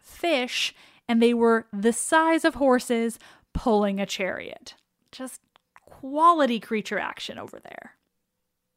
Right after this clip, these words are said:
And while the happenings at the bottom of the sea where all of the gods lived and laughed and loved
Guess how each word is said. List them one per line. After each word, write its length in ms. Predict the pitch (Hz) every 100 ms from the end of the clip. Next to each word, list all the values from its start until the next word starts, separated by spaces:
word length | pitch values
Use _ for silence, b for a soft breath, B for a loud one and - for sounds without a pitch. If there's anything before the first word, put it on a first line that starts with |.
| _ _ _ _ _ _ _ _ _ _ -
And 160 | 269
while 280 | 277 285 294
the 100 | 254
happenings 840 | 220 247 269 269 277 277 277 277
at 100 | 254
the 80 | 247
bottom 400 | 220 226 240 233
of 160 | 233 214
the 100 | 220
sea 460 | - 247 247 247
where 200 | 240 214
all 320 | 220 240 240 233
of 100 | 208
the 100 | 208
gods 540 | 220 220 214 208 196
lived 680 | 226 269 311 302 294 254 214
and 260 | 196 202 220
laughed 600 | 269 269 269 262 - -
and 200 | 196 190
loved 680 | 220 254 262 269 254 247